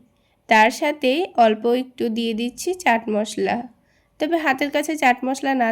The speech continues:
থাকলে না দিলেও চলবে। আবারও হ্যান্ড উইক্স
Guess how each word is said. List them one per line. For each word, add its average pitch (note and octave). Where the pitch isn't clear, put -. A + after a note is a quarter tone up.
থাকলে C4+
না C#4
দিলেও A3
চলবে। G3
আবারও B3+
হ্যান্ড D4+
উইক্স D#4